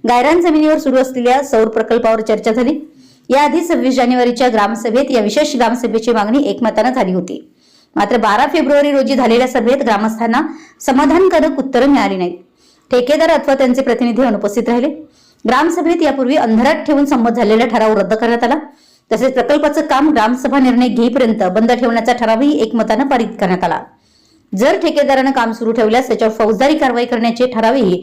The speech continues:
ग्रामसभेनं मंजूर केला. याला सरपंच व उपस्थित सदस्यांनी पाठिंबा दिला.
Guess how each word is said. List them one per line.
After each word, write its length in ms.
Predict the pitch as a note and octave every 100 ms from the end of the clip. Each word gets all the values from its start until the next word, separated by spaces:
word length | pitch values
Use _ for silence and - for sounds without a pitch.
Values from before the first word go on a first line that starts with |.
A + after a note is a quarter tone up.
| - - -
ग्रामसभेनं 460 | A3+ C4 C4+ C4 C4
मंजूर 280 | A#3+ A3 C4+
केला. 200 | C#4+ D4+ - - _ _ _ -
याला 140 | C4
सरपंच 440 | C#4+ B3+ D4 D#4
व 160 | F4+ E4+
उपस्थित 420 | C#4+ C4 C4 C4 B3+
सदस्यांनी 480 | A#3 C4 D4+ C#4+
पाठिंबा 340 | D4+ F#3+ G3+ F#3+
दिला. 220 | F3+ E3+